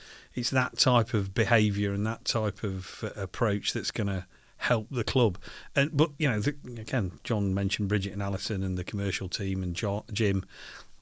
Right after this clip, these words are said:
um, that, that do a great job engaging with the, with the business community, and, you know, that is, that's some,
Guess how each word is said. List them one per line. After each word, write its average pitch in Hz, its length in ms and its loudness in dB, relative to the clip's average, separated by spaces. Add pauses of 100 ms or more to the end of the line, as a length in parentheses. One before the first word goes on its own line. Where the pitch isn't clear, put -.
(140)
um, 107 540 4 (300)
that, 120 320 2 (160)
that 123 160 -4
do 117 160 6
a 110 40 4
great 123 260 4
job 110 200 4
engaging 101 540 2
with 98 80 -2
the, 98 140 -2 (200)
with 104 140 0
the 95 80 -6
business 107 420 2
community, 92 560 -6
and, 104 100 -2
you 101 80 -4
know, 104 60 -4
that 120 220 -4
is, - 320 4
that's - 360 0 (680)
some, 110 640 4